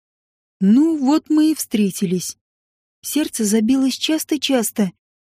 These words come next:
Он широко распахнутыми глазами смотрел на высокую фигуру, закутанную в чёрную лёгкую ткань. Это было так пугающе неправильно для лютого декабря.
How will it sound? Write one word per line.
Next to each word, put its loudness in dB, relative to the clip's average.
Он 2
широко 0
распахнутыми 0
глазами 2
смотрел 0
на 4
высокую -2
фигуру, 0
закутанную 2
в -10
чёрную 2
лёгкую -2
ткань. -2
Это 0
было 2
так -4
пугающе -2
неправильно 2
для -2
лютого -2
декабря. -2